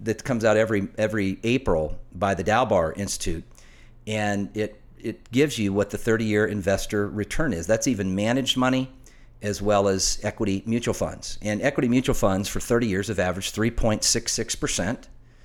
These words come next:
and a, what we'll call a managed account, maybe sixty percent stock, forty percent bonds, that's where you're actually paying somebody to manage your money. Yeah, it, it did, it did one point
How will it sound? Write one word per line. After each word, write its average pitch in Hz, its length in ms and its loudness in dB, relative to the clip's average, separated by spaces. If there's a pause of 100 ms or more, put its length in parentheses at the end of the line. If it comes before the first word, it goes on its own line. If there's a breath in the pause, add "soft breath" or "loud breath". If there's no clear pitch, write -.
(600 soft breath)
and 113 420 0 (140)
a, 101 420 0 (300)
what 113 200 -2
we'll 110 120 0
call 104 300 2
a 104 80 0
managed 113 540 0
account, - 440 -10
maybe 87 200 -6
sixty - 380 -4
percent 104 380 -4
stock, 101 460 2
forty 98 180 -2
percent 95 400 -4
bonds, 104 340 0 (440 loud breath)
that's 123 180 0
where 139 80 2
you're 110 120 4
actually 107 260 0
paying 160 400 4
somebody 92 400 2
to - 100 -6
manage 87 280 -4
your 90 80 -6
money. 80 220 -8 (420 soft breath)
Yeah, 127 180 4
it, 127 300 -2
it 147 180 0
did, 117 320 2
it 127 140 -2
did 104 220 0
one 113 280 2
point 107 420 2